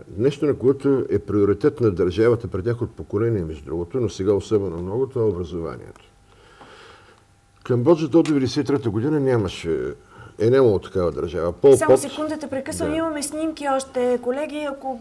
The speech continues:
Speaker 2: м, нали, не тези клипчетата,
Speaker 1: Да, нека да върват, да.
Speaker 2: а снимки, които ако не сме пуснали
Speaker 1: Пол
Speaker 2: Да.
Speaker 1: Пот, който е, е,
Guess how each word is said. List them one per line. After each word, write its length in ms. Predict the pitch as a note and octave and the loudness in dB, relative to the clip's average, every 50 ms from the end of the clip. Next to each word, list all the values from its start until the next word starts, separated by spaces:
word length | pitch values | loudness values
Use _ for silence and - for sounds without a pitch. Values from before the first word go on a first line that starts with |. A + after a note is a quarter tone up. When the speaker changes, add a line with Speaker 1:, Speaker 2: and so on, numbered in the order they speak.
| - - | -12 -10
Speaker 2:
м, 120 | B3 B3 A#3+ - G#3 - - - - | -10 -10 -10 -10 -12 -16 -16 -14 -10
нали, 260 | B3 B3 B3+ C4 C4 | -8 -8 -6 -6 -6
не 240 | C4 C4 C4+ C4+ C4 | -4 -4 -6 -4 -4
тези 220 | B3+ B3+ A#3 A3+ | -4 -4 -4 -6
клипчетата, 500 | - - A#3+ A#3 - - G3 F#3+ D#3+ C3+ | -6 -6 -6 -6 -4 -4 -4 -2 -2 -2
Speaker 1:
Да, 60 | C3+ | -2
нека 180 | C3+ - C#3 B2+ | -2 -2 -2 0
да 80 | B2 B2 | 0 0
върват, 280 | A#2+ A#2 A2 G2+ F#2 | 0 0 0 0 -2
да. 100 | F#2 - - | -4 -6 -6
Speaker 2:
а 200 | C4 B3 B3 B3 | -4 -4 -4 -4
снимки, 640 | B3 - - - - - B3+ B3 A#3 G#3+ G#3+ - G3+ | -6 -10 -12 -14 -14 -10 -6 -6 -6 -6 -6 -8 -10
които 300 | F#3+ - A3 A3 A3 A3 | -8 -8 -8 -8 -6 -6
ако 180 | G#3 G3+ G#3 A3 | -6 -6 -6 -8
не 100 | G#3 G#3 | -8 -8
сме 200 | G#3 - G#3+ G3 | -8 -8 -10 -10
пуснали 580 | G3 - C#4 C#4 - C#4 C4 B3 B3 A#3+ A3+ - - - | -10 -12 -14 -14 -12 -10 -10 -8 -8 -10 -12 -14 0 4
Speaker 1:
Пол 180 | D3 F3 F#3+ F3+ | 6 8 8 6
Speaker 2:
Да. 100 | A#2+ - | 6 6
Speaker 1:
Пот, 300 | C3 C#3 C#3 - - - - - - - - - - - _ - - - | 4 4 4 2 -4 -14 -12 -12 -12 -14 -18 -20 -20 -20 _ -20 -8 0
който 340 | - A#2 A#2+ A#2 A#2 A#2 A2 G#2+ | 2 2 2 2 2 2 2 2
е, 520 | - - G2+ G2+ G2 G2 F#2+ F2+ E2+ E2 D#2+ - - - _ _ _ _ _ _ _ _ _ _ _ _ _ | 4 2 2 2 2 2 0 0 0 -2 -2 -4 -8 -14 _ _ _ _ _ _ _ _ _ _ _ _ _
е, 40 | - | -16